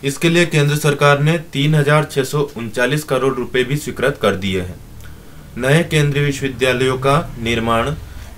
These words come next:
केंद्रीय विश्वविद्यालय कानून दो हज़ार नौ के तहत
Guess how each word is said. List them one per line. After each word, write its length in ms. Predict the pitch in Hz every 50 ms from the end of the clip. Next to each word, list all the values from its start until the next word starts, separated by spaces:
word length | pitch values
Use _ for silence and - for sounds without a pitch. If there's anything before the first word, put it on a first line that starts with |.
| -
केंद्रीय 360 | - 139 135 143 151 165 185 180
विश्वविद्यालय 680 | 170 147 127 - 147 143 139 120 131 135 131 131 147
कानून 420 | 143 - 131 117 113 113 127 143 143
दो 180 | 120 120 117
हज़ार 220 | 120 113 123 127 123
नौ 220 | 113 110 120 123
के 120 | 123 151
तहत 440 | 139 113 117 110 117 123 - 151 156